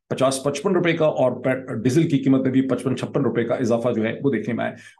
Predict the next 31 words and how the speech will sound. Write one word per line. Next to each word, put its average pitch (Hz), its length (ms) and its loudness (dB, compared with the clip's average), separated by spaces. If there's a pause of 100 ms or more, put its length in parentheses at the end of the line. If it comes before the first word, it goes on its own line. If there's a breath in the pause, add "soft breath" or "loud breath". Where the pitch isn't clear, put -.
(120)
और 147 180 2
दोनों 214 260 4
की 226 120 4
कीमतें 165 340 2
जो 139 80 2
हैं, 139 160 0
पहली 160 220 2
दफा 131 180 2
पाकिस्तान 120 460 0
की 117 100 -4
तारीख 113 320 -2
में 127 160 -4
तीन 160 260 0
सौ 175 240 2
तीस 180 400 -2
रुपए 135 500 0 (240)
per 170 120 2
liter 147 280 2
से 135 360 0
ज्यादा 117 260 0
हो 107 200 -2
चुकी - 200 -12
है, 107 60 -14
थ्री 170 220 0
हंड्रेड 165 180 4
एंड 151 180 2
थर्टी 147 260 0
पाकिस्तानी 139 540 -2
रुपीज 113 380 -2
per 107 100 -4
liter। 92 180 -10